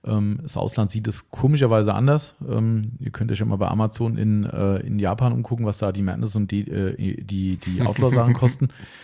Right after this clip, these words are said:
Speaker 1: Oder in den U S A, da zieht
Speaker 2: Ja.
Speaker 1: ihr euch richtig Schuhe aus. Und, äh, ich kann nur sagen, äh, wir schicken da nicht nur ein Stück hin. Ähm,
Speaker 2: Nein.
Speaker 1: so viel mal als da-, äh, als, als Information dazu. Äh, und hierzulande sagen die, "Oh, was, zwanzig Euro für einen Handschuh? Uh." Ja, und das ist Gejammer groß für jemand, der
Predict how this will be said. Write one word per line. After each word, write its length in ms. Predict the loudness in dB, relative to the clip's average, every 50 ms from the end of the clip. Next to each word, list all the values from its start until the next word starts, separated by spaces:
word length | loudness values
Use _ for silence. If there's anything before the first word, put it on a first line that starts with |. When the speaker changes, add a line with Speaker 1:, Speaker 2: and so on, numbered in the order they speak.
| -20 -20 -20 -20 -20 -12 -4
Speaker 1:
Oder 200 | -2 0 2 2
in 80 | 2
den 60 | 2
U 40 | 2 0
S 140 | 0 0
A, 180 | 0 2 4 4
da 100 | 4 2
zieht 200 | 0 -2 0 0
Speaker 2:
Ja. 60 | 2
Speaker 1:
ihr 40 | 2
euch 80 | 2 0
richtig 220 | -2 -2 -4 -4
Schuhe 240 | -2 0 2 2 4
aus. 280 | 4 4 2 2 0 -2
Und, 340 | 0 2 4 2 2 0 -2
äh, 80 | -2 -2
ich 140 | -2 -2
kann 160 | -2 -2 0 2
nur 100 | 2 2
sagen, 400 | 2 2 2 2 2 2 0 0
äh, 200 | 0 -2 -2 -2
wir 80 | -2 -2
schicken 260 | 0 -2 -2 0 0
da 80 | 0
nicht 160 | 0 0 0 -2
nur 80 | -2 2
ein 120 | 2 2 2
Stück 220 | 0 -2 -6 -6
hin. 240 | -6 -6 -6 -6 -6 -6 -6
Ähm, 220 | -4 -2 0 2
Speaker 2:
Nein. 240 | 2 2 2 0 -2 -4 -8 _ _ -14 -12 -12 -10
Speaker 1:
so 160 | -8 -6 -6
viel 160 | -6 -4 -4 -2
mal 200 | -2 -2 -2 -4 -8 -10 -12
als 260 | -12 -12 -10 -10 -6
da-, 240 | -4 -4 -4 -4 -6
äh, 300 | -8 -10 -12 -12 -12 -14 -14
als, 240 | -14 -14 -14 -14 -12
als 240 | -8 -8 -6 -6 -6
Information 460 | -6 -6 -4 -4 -4 -4 -4 -4 -2
dazu. 400 | 0 0 0 0 0 -2 -2 -2 -4 -12 -20 -20 -20 -20 -20 -16 -8
Äh, 180 | -4 -4 -2
und 140 | -2 -2 -4
hierzulande 480 | -4 -4 -4 -4 -2 0 0 0 0 0
sagen 160 | 0 0 0 0
die, 60 | 0
"Oh, 180 | 0 -2 -2
was, 160 | -2 -4 -4 -4
zwanzig 280 | -4 -4 -4 -4 -6
Euro 80 | -8 -6
für 100 | -4 -4
einen 100 | -2 -2
Handschuh? 300 | -2 -4 -4 -4 -6 -6
Uh." 380 | -4 -2 -2 0 0 0 -2 -2 -6 -10 -20 -20 -20 -20 _ _
Ja, 220 | -8 -6 -6 -6 -4
und 140 | -4 -4 -4
das 180 | -4 -4 -4
ist 100 | -8 -8
Gejammer 320 | -6 -4 -2 0 2 2 0
groß 280 | 0 -2 -4 -6 -6 -4
für 100 | -4 -2
jemand, 340 | -2 0 0 0 0 -2 -2
der 160 | -2 -4